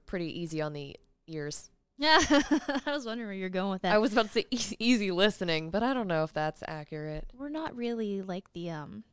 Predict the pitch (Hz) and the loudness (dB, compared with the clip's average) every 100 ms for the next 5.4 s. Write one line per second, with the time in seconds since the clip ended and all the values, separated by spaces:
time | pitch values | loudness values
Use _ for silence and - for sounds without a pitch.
0 | _ 220 226 277 - - 214 190 156 170 | _ -4 0 0 0 -2 0 -2 0 2
1 | 185 196 143 139 147 147 139 - - - | 4 4 0 -2 -4 -2 -2 -4 -10 -14
2 | 269 294 285 - 233 233 226 202 202 208 | -8 -6 -6 -4 -4 -4 -4 -6 -8 -8
3 | - 220 214 - _ _ _ _ _ _ | -8 -8 -8 -14 _ _ _ _ _ _
4 | _ - 170 170 180 185 190 - 185 - | _ -2 2 2 0 0 -2 -4 -4 -6
5 | - 190 - | -8 -6 -6